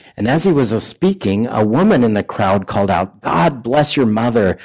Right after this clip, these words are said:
the womb from you came and the breasts that nursed you.' And Jesus replied,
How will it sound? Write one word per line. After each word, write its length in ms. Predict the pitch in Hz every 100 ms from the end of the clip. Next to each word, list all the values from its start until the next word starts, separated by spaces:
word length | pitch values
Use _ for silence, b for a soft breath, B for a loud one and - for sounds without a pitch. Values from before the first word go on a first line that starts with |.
| B _
the 140 | 113
womb 400 | 101 123 151 160
from 320 | 151 123 120
you 120 | 107 104
came 480 | - 127 135 139
and 140 | - 92
the 80 | 85
breasts 600 | - 101 117 - - -
that 200 | 98 82
nursed 380 | 82 82 - 67
you.' 200 | 76 80 _ b b _
And 160 | 92 90
Jesus 460 | 120 117 123 -
replied, 580 | 113 - 101 85 78 78